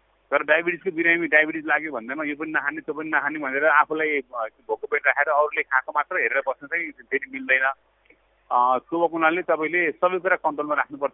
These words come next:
र सबैभन्दा ठुलो कुरो भनेको चाहिँ आफ्नो फ्यामिलीसँग टाइम स्पेन्ड गर्ने, अलिकति ह्याप्पी हुने, अनि बिहान बेलुका यसो अलिअलि भने एक्सर्साइज गर्ने,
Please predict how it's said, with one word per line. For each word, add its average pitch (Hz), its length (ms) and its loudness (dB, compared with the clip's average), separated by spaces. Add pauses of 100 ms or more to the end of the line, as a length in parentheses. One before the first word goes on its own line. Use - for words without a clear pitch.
र 180 280 2
सबैभन्दा 190 400 -2
ठुलो 143 180 -10
कुरो 151 160 -2
भनेको 107 140 -8
चाहिँ 160 200 0
आफ्नो 147 220 -2
फ्यामिलीसँग 151 420 -4
टाइम 139 240 2
स्पेन्ड 147 320 -4
गर्ने, 131 220 0
अलिकति 135 260 -2
ह्याप्पी 101 280 -2
हुने, 123 360 -2 (600)
अनि 135 220 2
बिहान 139 280 4
बेलुका 139 260 -2
यसो 143 200 -2
अलिअलि 139 180 -2
भने 127 220 -4
एक्सर्साइज 139 380 -2
गर्ने, 139 440 -2